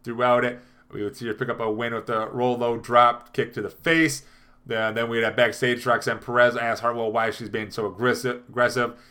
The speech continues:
and Hartwell's saying she's trying to sell herself so she can get a match at, uh, be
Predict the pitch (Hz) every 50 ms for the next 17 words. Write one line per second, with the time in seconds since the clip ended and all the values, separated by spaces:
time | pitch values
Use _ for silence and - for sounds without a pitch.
0 | - - - 117 110 110 120 117 117 113 107 - - - - - - - - 131
1 | 123 120 117 107 - 120 107 - - 120 120 110 104 - - 131 123 120 113 104
2 | - 123 110 - - 117 104 - - - 113 104 107 107 110 110 107 107 110 107
3 | 107 110 107 - - - _ _ _ - _ - 117 110 107 104 - - - 127
4 | 117 110 - - - 117 - 120 120